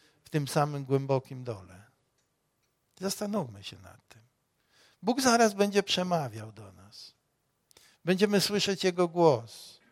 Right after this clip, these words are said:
Dlatego zapragnij głosu Bożego.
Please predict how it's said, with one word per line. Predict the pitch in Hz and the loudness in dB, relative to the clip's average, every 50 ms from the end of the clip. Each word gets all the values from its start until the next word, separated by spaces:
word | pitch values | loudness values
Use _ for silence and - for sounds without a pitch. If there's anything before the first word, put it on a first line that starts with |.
| _ _ _ _ _ _ _ _ _ _ _ _ _ _ _ _ _ - | _ _ _ _ _ _ _ _ _ _ _ _ _ _ _ _ _ 2
Dlatego | 143 160 165 160 196 180 180 165 | 6 6 6 6 6 4 4 6
zapragnij | 156 180 175 - 190 190 185 180 160 127 113 107 123 123 120 | 6 4 2 4 2 2 2 2 2 -2 -6 -10 -12 -12 -8
głosu | 120 139 143 131 123 - 147 131 | -2 -2 -2 -2 -2 -6 -10 -10
Bożego. | 131 135 127 120 127 104 101 - _ 87 | -10 -12 -8 -8 -8 -10 -10 -16 _ -20